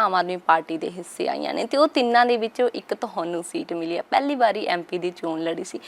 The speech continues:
ਪਰ ਕੀ ਕਾਰਨ ਰਹੇ ਨੇ? ਪਹਿਲਾਂ ਦੀ ਗੱਲ ਕਰੀਏ ਤਾਂ ਬਾਨਵੇਂ ਐਮ ਐਲ ਏ ਰਹੇ ਨੇ ਪੰਜਾਬ ਦੇ ਵਿੱਚ। ਹਰ ਇੱਕ ਨੌ ਵਿਧਾਨ ਸਭਾ ਸੀਟਾਂ ਹੁੰਦੀਆਂ ਇੱਕ ਹਲਕੇ, ਤਾਂ ਛੇ, ਘੱਟੋ ਘੱਟ ਛੇ ਜਾਂ ਪੰਜ ਆਮ ਆਦਮੀ ਪਾਰਟੀ ਦੇ ਪੱਖ ਦੇ ਵਿੱਚ ਰਹੇ ਨੇ। ਫਿਰ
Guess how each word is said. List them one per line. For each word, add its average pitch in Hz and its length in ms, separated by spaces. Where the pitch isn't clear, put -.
ਪਰ 392 120
ਕੀ 381 200
ਕਾਰਨ 240 440
ਰਹੇ 233 260
ਨੇ? 247 180
ਪਹਿਲਾਂ 311 380
ਦੀ 320 100
ਗੱਲ 175 220
ਕਰੀਏ 180 340
ਤਾਂ 220 160
ਬਾਨਵੇਂ 190 400
ਐਮ 175 200
ਐਲ 165 180
ਏ 175 60
ਰਹੇ 165 180
ਨੇ 170 100
ਪੰਜਾਬ 170 480
ਦੇ 175 80
ਵਿੱਚ। 180 260
ਹਰ 208 300
ਇੱਕ - 220
ਨੌ 220 280
ਵਿਧਾਨ 220 360
ਸਭਾ 208 200
ਸੀਟਾਂ 202 340
ਹੁੰਦੀਆਂ 196 260
ਇੱਕ - 140
ਹਲਕੇ, 247 260
ਤਾਂ 294 180
ਛੇ, 254 340
ਘੱਟੋ 233 260
ਘੱਟ 240 80
ਛੇ 220 280
ਜਾਂ 240 140
ਪੰਜ 202 320
ਆਮ 302 200
ਆਦਮੀ 226 220
ਪਾਰਟੀ 180 360
ਦੇ 170 100
ਪੱਖ - 320
ਦੇ 202 80
ਵਿੱਚ 190 200
ਰਹੇ - 200
ਨੇ। 427 140
ਫਿਰ - 160